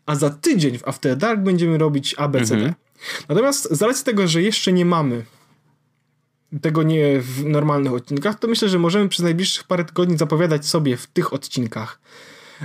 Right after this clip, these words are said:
Speaker 1: e, co się będzie działo w After Darku i myślę, że możemy wybrać jeden z tych challenge'ów, który tam mamy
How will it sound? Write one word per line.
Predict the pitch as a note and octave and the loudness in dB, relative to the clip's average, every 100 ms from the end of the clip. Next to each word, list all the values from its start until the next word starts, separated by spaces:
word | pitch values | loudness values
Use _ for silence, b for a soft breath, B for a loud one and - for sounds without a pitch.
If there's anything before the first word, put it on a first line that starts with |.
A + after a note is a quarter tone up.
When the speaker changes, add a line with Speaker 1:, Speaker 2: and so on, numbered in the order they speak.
| - C3+ | -6 0
Speaker 1:
e, | B2+ B2+ B2 A#2+ B2 _ | 2 2 2 0 -4 _
co | - E3+ | -2 0
się | D#3 C#3 | 0 0
będzie | C3+ B2+ | 0 0
działo | B2+ B2 A#2+ A#2 | 2 2 2 0
w | |
After | C3 A#2+ B2+ A#2+ | -4 -4 -2 -2
Darku | A2+ A2+ G#3+ F3+ | -2 -2 -2 0
i | C#3+ | 2
myślę, | D#3+ F3 D#3+ | 2 0 0
że | D#3 | 2
możemy | D3+ D#3+ D#3 | 2 2 2
wybrać | E3 E3 D3 D#3 | 2 2 0 0
jeden | D3 | -2
z | C#3+ | -2
tych | C#3 | -4
challenge'ów, | - C#3+ D3+ C#3 | 0 0 2 0
który | - C#3 | -2 -4
tam | C3+ B2+ | -2 -2
mamy | A#2+ B2+ G3 | 0 0 0